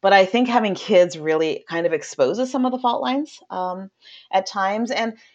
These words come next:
here are two pieces of things that I found really helpful in, in my own life with this. Um,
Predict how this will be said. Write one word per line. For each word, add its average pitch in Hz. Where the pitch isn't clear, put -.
here 349
are -
two 262
pieces 233
of 180
things 185
that 180
I 170
found 170
really 180
helpful 143
in, 160
in 165
my 143
own 131
life -
with 131
this. -
Um, 175